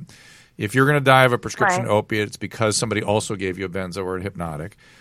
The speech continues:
Speaker 1: And it, it's,
Speaker 2: Right.
Speaker 1: it's a weird professional philosophy that has not changed and is not going to,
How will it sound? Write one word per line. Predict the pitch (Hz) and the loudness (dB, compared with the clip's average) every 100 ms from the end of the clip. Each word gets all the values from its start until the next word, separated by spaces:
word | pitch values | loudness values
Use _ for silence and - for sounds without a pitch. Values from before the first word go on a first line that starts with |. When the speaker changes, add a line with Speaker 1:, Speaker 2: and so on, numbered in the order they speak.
| _ _ | _ _
Speaker 1:
And | - 110 120 120 117 - - | 0 4 4 2 -2 -8 -4
it, | 120 - | -4 2
it's, | 123 120 | 2 4
Speaker 2:
Right. | 226 180 | 2 4
Speaker 1:
it's | 117 - | 0 2
a | 120 | 0
weird | 110 120 143 156 165 180 - | 2 2 4 4 4 0 -10
professional | - 120 - 123 123 - 131 131 127 | -10 -8 0 0 0 -2 -4 -4 -4
philosophy | - - 117 135 180 190 110 - 90 95 | -8 -4 0 2 0 -2 -4 -4 -4 -6
that | 107 107 107 - - _ _ | -2 0 0 -2 -20 _ _
has | - 143 | 4 4
not | 156 156 139 | 4 2 2
changed | - 156 151 104 104 - | -2 0 0 -2 -4 -4
and | 120 | 0
is | 127 120 | 0 2
not | 135 170 185 | 6 6 6
going | 143 139 135 | 2 0 2
to, | 131 120 | 0 -2